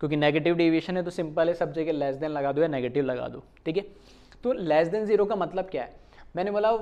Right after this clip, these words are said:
यहाँ पे volume of solution, इसका मतलब क्या है less than zero का मतलब? Volume of solution is less than summation of volume of individual liquid A and B।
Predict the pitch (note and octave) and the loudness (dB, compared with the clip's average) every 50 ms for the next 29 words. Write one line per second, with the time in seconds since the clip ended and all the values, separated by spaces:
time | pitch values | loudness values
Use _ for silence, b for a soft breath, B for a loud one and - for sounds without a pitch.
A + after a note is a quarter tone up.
0 | - - - F3 D#3 E3 E3 F3+ F3 A3 A3 F#3 D3+ C#3+ C#3+ C#3 C#3+ D3+ E3+ G#3+ | -6 -12 -10 -4 -2 -2 -2 0 -2 -2 -2 -2 -2 0 0 0 0 0 0 -2
1 | A3 A3+ A3+ A#3 A3+ A#3 - - G3+ F3 E3 D#3 D#3 - - D#3 - - G3+ F#3+ | -2 0 0 -2 -2 -4 -4 0 0 0 0 0 -4 -8 -10 -10 -10 -6 -4 -2
2 | F3+ E3 - G#3 G3 - - G3+ G3+ F3+ D#3+ D#3 D#3 D#3+ F3+ F3+ F3 F3 F3 F3+ | -2 0 0 -2 -2 0 2 2 2 4 2 2 0 0 -2 0 0 -2 -2 -4
3 | F3 E3+ D#3+ F#3+ G#3 A#3 A#3 b b b b b b - C#3+ C#3 D3 D3+ D3 D#3+ | -6 -8 -4 -4 -6 -6 -6 b b b b b b -12 -6 0 2 2 2 4
4 | F3 G#3+ A3+ A3+ A3 A#3 A#3 - - A3 F#3+ F#3 F#3+ F#3 F#3 F#3 - A#3 A#3+ A#3 | 2 -2 0 0 0 0 -2 -2 -2 -2 -2 0 2 0 0 0 -4 -6 -6 -8
5 | - - G#3+ A3+ A3+ - - D#3 C#3 C3+ C#3 C#3+ D#3 F3 F#3+ F3+ E3 G3+ G#3+ A3+ | -8 -4 -4 -4 -4 -4 -6 -4 -4 0 2 4 4 4 2 2 0 0 0 0
6 | B3 C4+ B B B B B B - - - D#3+ D#3 E3 F3 F#3+ F#3 - A3+ A3 | -2 -4 B B B B B B -10 0 2 2 2 2 0 -2 -2 -2 -6 -2
7 | A3 A3+ A#3 G#3+ F#3 C#3+ C3 C#3+ C#3+ C#3+ D3+ E3+ G3 G3 G3 G3 A3 A#3 A3+ A3+ | 0 -2 -2 -2 -4 -2 2 4 4 4 6 4 2 2 2 2 2 2 2 0
8 | - D#3+ D#3 D#3 D#3 D#3+ F3 E3+ G3 F#3+ F3+ E3 D#3 - F#3+ G#3+ A#3 A3+ - - | -6 -4 -2 0 2 0 2 2 2 2 4 2 0 0 2 4 4 4 2 0
9 | - G#3 G#3+ A#3 A3+ - - G3+ F#3+ G3 F#3 D3+ B2+ C#3+ | 0 2 4 4 4 2 2 2 2 2 0 -2 -2 -4